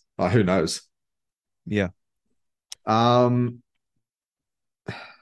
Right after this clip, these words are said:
Speaker 1: let's, let's just go back to the top two, just to, I guess,
Speaker 2: Sure.
Speaker 1: wrap,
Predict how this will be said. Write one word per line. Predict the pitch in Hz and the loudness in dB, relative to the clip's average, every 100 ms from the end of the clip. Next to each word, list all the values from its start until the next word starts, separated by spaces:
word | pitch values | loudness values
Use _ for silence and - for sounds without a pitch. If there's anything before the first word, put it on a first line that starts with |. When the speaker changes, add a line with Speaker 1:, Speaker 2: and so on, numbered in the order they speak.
| _ _ _ _ _ _ _ _ - | _ _ _ _ _ _ _ _ 0
Speaker 1:
let's, | 143 147 | 0 2
let's | 156 156 | 2 2
just | 160 - | 0 2
go | 123 | 0
back | 104 98 | 0 -2
to | 113 | -8
the | 95 | -6
top | 110 - | -8 -2
two, | 110 98 | 0 0
just | 98 - - | -2 -10 -2
to, | 104 - | 0 0
I | 95 | -2
guess, | 90 | 2
Speaker 2:
Sure. | 113 | 4
Speaker 1:
wrap, | 95 | 2